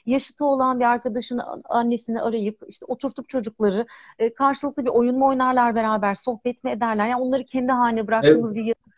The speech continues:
Speaker 1: saat, bir saat verebiliriz. E, bu
Speaker 2: Kesinlikle
Speaker 1: ekranlar
Speaker 2: yapılmalı
Speaker 1: artık
Speaker 2: yani.
Speaker 1: sosyal mecralarımız çünkü.
Speaker 2: Evet, evet. Çok haklısın. Çok doğru söylüyorsun.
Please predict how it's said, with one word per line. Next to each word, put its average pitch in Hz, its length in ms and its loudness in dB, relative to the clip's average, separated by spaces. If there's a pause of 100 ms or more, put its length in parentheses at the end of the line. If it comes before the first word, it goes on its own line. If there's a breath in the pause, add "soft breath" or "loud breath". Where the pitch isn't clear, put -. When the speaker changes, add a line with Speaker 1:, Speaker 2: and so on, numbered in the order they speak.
Speaker 1:
saat, 214 200 -2
bir 233 40 -16
saat 226 320 -4
verebiliriz. 208 520 -2 (580 soft breath)
E, 202 380 0
bu 185 260 2
Speaker 2:
Kesinlikle 185 160 10
Speaker 1:
ekranlar 156 240 2
Speaker 2:
yapılmalı 143 260 -2
Speaker 1:
artık 135 140 -2
Speaker 2:
yani. 127 100 4
Speaker 1:
sosyal 110 320 2 (220)
mecralarımız 233 600 -2
çünkü. 151 340 -8 (880)
Speaker 2:
Evet, 123 520 4
evet. 127 320 6
Çok 170 180 8
haklısın. 156 600 2
Çok 143 240 -2
doğru 123 200 4
söylüyorsun. 113 640 0